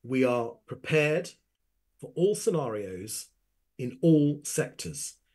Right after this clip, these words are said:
defensively and offensively." Prime Minister went on to say that these are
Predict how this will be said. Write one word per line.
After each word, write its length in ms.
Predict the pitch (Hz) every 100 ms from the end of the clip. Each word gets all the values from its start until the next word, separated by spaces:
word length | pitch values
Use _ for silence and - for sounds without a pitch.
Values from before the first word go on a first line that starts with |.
| _ _ _
defensively 960 | 123 120 156 185 - 160 170 165 165 147 _ _ _
and 280 | 131 135 143
offensively." 760 | 135 - 113 107 85 - 107 _ _ _ _ _ _ _ _ _
Prime 180 | 160 156
Minister 320 | 175 170 160
went 240 | 151 151
on 160 | 170 196
to 100 | 165
say 320 | 143 120 107
that 320 | 104 113 -
these 220 | - 117 - -
are 340 | 107 101 101